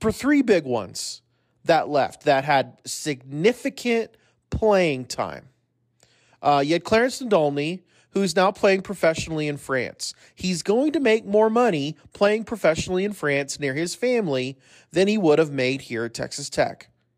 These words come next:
That doesn't s-, scream, "That's a Mark Adams issue" to me.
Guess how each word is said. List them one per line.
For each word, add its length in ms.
That 280
doesn't 280
s-, 240
scream, 640
"That's 240
a 60
Mark 280
Adams 400
issue" 280
to 80
me. 260